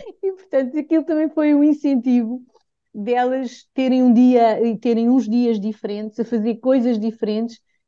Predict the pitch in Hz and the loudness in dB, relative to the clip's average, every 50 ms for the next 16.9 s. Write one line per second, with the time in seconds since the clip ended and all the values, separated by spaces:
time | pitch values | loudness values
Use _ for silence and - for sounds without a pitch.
0 | _ _ - 214 226 247 254 254 269 262 240 285 269 277 269 262 247 262 262 262 | _ _ -4 0 2 4 4 4 2 2 0 -2 -2 -2 -2 0 2 2 2 2
1 | 269 277 269 254 254 - 269 269 269 254 277 277 - 240 254 247 247 - - 262 | 0 -2 -2 -4 -4 -2 -2 0 0 0 -2 -4 -4 -6 -6 -6 -8 -8 -6 -4
2 | 247 254 254 254 262 262 254 - - - - 220 220 370 - - - _ _ _ | -2 -2 -2 -2 -4 -6 -8 -10 -10 -6 -6 -4 -4 -6 -8 -12 -18 _ _ _
3 | - - 277 285 311 320 262 302 285 294 311 330 294 302 277 - _ 285 269 277 | -6 -2 0 2 2 2 2 2 2 2 2 2 0 -2 -4 -4 _ -4 -2 0
4 | 277 269 240 - - - 196 196 196 196 202 220 220 220 _ - 240 233 233 - | 0 0 -2 -4 -6 -8 -8 -8 -8 -8 -8 -8 -8 -10 _ -6 -6 -6 -6 -8
5 | - 220 - 247 240 247 247 247 247 262 277 254 254 254 254 - - 214 196 185 | -14 -6 -2 0 0 0 0 0 2 2 2 2 2 0 -2 -6 -8 -8 -8 -6
6 | - 233 247 240 226 - 190 208 202 196 220 220 220 220 214 214 190 190 185 165 | -4 -4 -4 -4 -4 -4 -6 -6 -4 -2 -2 -2 -2 -2 -4 -4 -4 -4 -6 -4
7 | 180 220 226 220 202 196 - - 214 208 208 - - 208 196 190 180 180 170 - | -4 -6 -4 -4 -6 -8 -8 -8 -8 -8 -8 -8 -6 -6 -4 -4 -4 -4 -6 -8
8 | 175 185 202 220 220 208 214 _ 196 175 - - _ _ _ _ _ _ _ _ | -10 -8 -6 -4 -4 -6 -6 _ -14 -14 -14 -16 _ _ _ _ _ _ _ _
9 | - 202 208 208 208 208 208 - - 208 202 202 196 196 196 190 185 185 185 - | -10 -6 -4 -2 -2 -2 -4 -4 -4 -2 -2 -2 0 0 0 -2 -2 -4 -8 -14
10 | _ _ _ _ - 185 190 180 180 180 175 175 175 175 185 - - - 254 262 | _ _ _ _ -8 -6 -4 -4 -4 -4 -4 -4 -6 -6 -8 -10 -6 -4 -4 -4
11 | 247 269 240 196 170 - - - 226 226 226 _ 285 285 277 226 262 254 254 247 | -2 -2 -4 -4 -4 -8 -8 -8 -8 -8 -6 _ -2 -2 -2 -2 0 0 0 -2
12 | 240 247 - - 240 226 - - _ _ 247 226 214 220 - - 226 214 202 196 | -2 -4 -6 -6 -6 -4 -6 -10 _ _ -4 -4 -4 -6 -8 -8 -6 -6 -6 -8
13 | 190 190 _ _ 214 202 202 202 _ - 208 208 - - 214 202 202 202 196 196 | -8 -12 _ _ -10 -10 -10 -12 _ -10 -10 -10 -8 -10 -10 -8 -8 -8 -10 -10
14 | 196 - - _ _ 233 214 208 214 - 208 185 202 190 190 185 175 185 196 190 | -12 -14 -18 _ _ -6 -6 -6 -6 -8 -6 -4 -4 -4 -6 -8 -6 -2 -2 -2
15 | 180 180 180 180 _ - - 196 180 170 175 _ _ 185 170 180 _ - 185 185 | -2 -2 -6 -8 _ -14 -10 -8 -8 -8 -10 _ _ -12 -12 -12 _ -14 -14 -10
16 | - 180 175 180 175 175 - - 170 165 175 175 180 175 175 - 214 208 | -10 -10 -10 -10 -12 -14 -18 -16 -8 -4 -4 -4 -4 -6 -10 -16 -18 -18